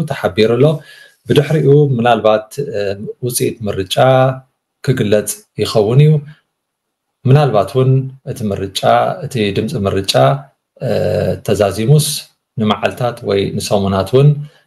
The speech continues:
መን መራሒ ሃገር ኮይኑ ተዓዊቱ ንምፍላጥ፣ እ፣ ክንጽበ ኢና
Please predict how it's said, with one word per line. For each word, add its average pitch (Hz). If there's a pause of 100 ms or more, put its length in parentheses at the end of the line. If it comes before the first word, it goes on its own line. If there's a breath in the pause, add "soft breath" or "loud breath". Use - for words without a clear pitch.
(120)
መን 113 (120)
መራሒ 104
ሃገር 98 (360)
ኮይኑ 110
ተዓዊቱ 104
ንምፍላጥ፣ 110 (460)
እ፣ 101 (200)
ክንጽበ 98 (100)
ኢና 101